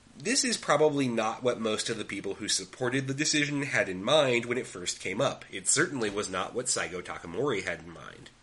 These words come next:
But in many ways, the abolition of the samurai is a natural result of the decision to abolish feudalism.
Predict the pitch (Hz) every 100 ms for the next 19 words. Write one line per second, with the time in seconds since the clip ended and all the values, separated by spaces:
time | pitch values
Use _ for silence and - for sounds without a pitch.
0 | - - - - - - - - 135 151
1 | 165 160 190 220 123 104 95 92 - 120
2 | 127 160 151 143 143 135 131 131 117 95
3 | 92 90 90 90 98 104 98 98 113 143
4 | 139 113 107 92 90 85 - 107 107 107
5 | 117 104 95 98 107 107 92 82 80 -
6 | - 139 131 90 80 69 -